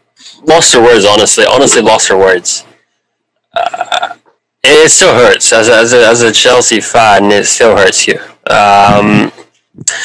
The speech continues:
and then we said this a few episodes back, a few we-, weeks back when Alex was here as well. Uh, we said how awful would it be if, if we end up losing both finals, and, and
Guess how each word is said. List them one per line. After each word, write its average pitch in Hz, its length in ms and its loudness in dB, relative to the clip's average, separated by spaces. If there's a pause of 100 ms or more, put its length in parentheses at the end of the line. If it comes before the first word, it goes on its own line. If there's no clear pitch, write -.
(560)
and 113 120 0
then 127 160 2
we 131 120 2
said 151 220 0
this 131 180 0
a 110 60 0
few 123 220 0
episodes 104 380 -2
back, 104 220 0
a 117 40 -12
few 110 180 0
we-, 104 220 0
weeks 107 260 -4
back 101 220 -2
when 101 100 0
Alex 98 320 -2
was 92 100 -12
here 95 140 2
as 90 120 -2
well. 95 240 -2 (580)
Uh, 101 260 2
we 101 80 2
said 110 320 0
how 107 460 2
awful 110 340 0
would 104 140 2
it 104 100 -2
be 107 240 0
if, - 180 -2
if 107 220 -2
we 98 400 2
end 104 180 2
up - 120 -2
losing 104 320 2
both 98 180 0
finals, 98 500 0
and, 104 240 0
and 98 380 -2